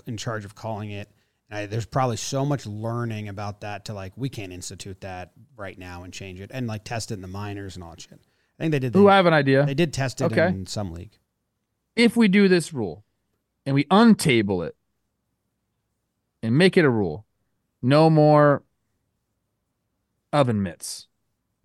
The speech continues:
Speaker 2: Get rid of the oven mitts.
Speaker 1: The
Speaker 2: Not
Speaker 1: oven
Speaker 2: allowed
Speaker 1: mitt-,
Speaker 2: to wear the oven mitt.
Speaker 1: the oven mitts should be fucking so illegal. I, I can't believe. C-,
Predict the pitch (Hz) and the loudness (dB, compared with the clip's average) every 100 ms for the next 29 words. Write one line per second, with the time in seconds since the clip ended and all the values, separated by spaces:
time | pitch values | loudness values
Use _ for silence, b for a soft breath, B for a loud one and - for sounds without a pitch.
0 | 156 139 131 139 143 139 113 98 85 - | -2 0 2 2 4 4 4 0 -6 -6
1 | 143 143 160 123 127 123 123 120 101 98 | 0 4 6 4 4 4 4 4 2 0
2 | 92 - - - 110 131 139 127 107 95 | -2 -6 -14 -4 2 2 4 2 0 -8
3 | 82 82 50 - 85 - 60 60 64 - | -8 -10 -12 -14 -12 -10 -10 -10 -12 -10
4 | 71 - - - 104 - 101 - 92 98 | -10 -10 -12 -14 -14 -14 -14 -12 -10 -10
5 | - 202 - _ | -12 -18 -20 _